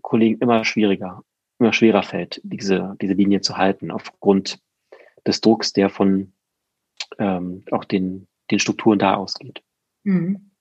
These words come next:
Speaker 2: Du hast gerade was sehr Interessantes angesprochen, nämlich die Tatsache, dass wir gerne als Bürgerinnen und Bürger auch wieder selbst in die Verantwortung kommen dürfen. Ähm, und dass vieles hausgemacht ist und dass wir vieles selbst produzieren.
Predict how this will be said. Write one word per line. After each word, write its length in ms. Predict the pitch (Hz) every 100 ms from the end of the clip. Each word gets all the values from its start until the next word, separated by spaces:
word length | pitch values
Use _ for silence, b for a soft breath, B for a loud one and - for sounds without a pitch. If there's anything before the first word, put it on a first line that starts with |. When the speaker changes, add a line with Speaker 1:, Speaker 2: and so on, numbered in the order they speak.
| _ _ _ _ _
Speaker 2:
Du 80 | 208
hast 120 | 208
gerade 360 | 214 185 202 214
was 180 | 208 214
sehr 160 | 208
Interessantes 540 | 220 220 214 214 214 -
angesprochen, 640 | 226 233 202 190 190 202
nämlich 360 | 202 208 202 -
die 140 | 208
Tatsache, 500 | - 196 196 226 220
dass 220 | 214 208
wir 300 | 202 196 196 196 B B _ -
gerne 460 | 196 196 262 269
als 200 | 208 208
Bürgerinnen 460 | 220 214 226 214 208
und 200 | 208 202
Bürger 440 | 214 233 226 -
auch 200 | 202 208
wieder 380 | 220 208 208 208 - _
selbst 420 | 202 202 226 -
in 100 | 208
die 100 | 202
Verantwortung 800 | 214 214 247 220 175 190 175 160 - _ _
kommen 380 | - 190 190 185
dürfen. 460 | 208 170 175 156 b b b b -
Ähm, 160 | 196
und 120 | 170 220
dass 220 | - -
vieles 300 | 233 240 -
hausgemacht 520 | 196 190 240 262 -
ist 200 | - -
und 120 | 233
dass 160 | 214 -
wir 100 | 208
vieles 360 | - 226 226
selbst 320 | 220 202 202 -
produzieren. 640 | 202 185 185 220 185 175